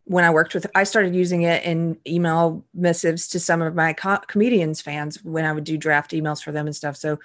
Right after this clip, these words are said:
it's like, on the left, it's kind of unthinking. You just sort of go along, you wear the Che Guevara shirt, you say "comrade," you sort of, you sort of talk about implicitly, you kind of implicitly support,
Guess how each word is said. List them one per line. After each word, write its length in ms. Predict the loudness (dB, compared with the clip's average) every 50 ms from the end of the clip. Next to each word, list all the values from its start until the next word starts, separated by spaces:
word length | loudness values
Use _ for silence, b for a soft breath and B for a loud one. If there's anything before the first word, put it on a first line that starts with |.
| B B B B B B
it's 80 | B 0
like, 180 | 0 0 0 -6 B B B B
on 180 | B 4 4 6
the 80 | 6 6
left, 460 | 6 6 6 6 6 4 2 0 -6
it's 140 | -10 -10 -10
kind 240 | -6 -2 0 0 2
of 80 | 2 0 0
unthinking. 640 | -2 -2 -4 -2 -2 -2 -2 -2 -2 -2 -4 -4 -4
You 140 | -4 -6 -4
just 240 | -6 -6 -6 -4
sort 120 | -4 -2 -2
of 120 | -2 0
go 180 | 2 4 4 4
along, 240 | 4 4 2 0 0
you 140 | 0 0
wear 200 | 2 4 4 4
the 120 | 4 2 0
Che 260 | 0 2 2 2 2
Guevara 400 | 2 -2 -2 0 2 4 4 4
shirt, 400 | 2 2 2 4 6 6 4 4
you 300 | 2 0 0 0 0 -2
say 240 | -2 2 2 2 2
"comrade," 680 | 2 2 2 2 4 4 4 4 4 4 4 2 0
you 60 | -2 -4
sort 220 | -2 0 0 0
of, 120 | 0 0 -4 -8 B B B B B B
you 140 | B -6 -4
sort 260 | -4 -2 0 2 4
of 240 | 4 4 2 0 -4
talk 160 | -2 0 2
about 160 | 4 4 2 2
implicitly, 520 | 0 -2 0 0 -2 -2 -2 -4 -4 -4
you 60 | -4 -6
kind 200 | -4 -2 0 2
of 60 | 4 4
implicitly 600 | 2 0 0 0 -2 0 0 0 -2 -2 -2 -2
support, 640 | -2 -4 -8 -14 _ 0 2 4 4 2 0 -6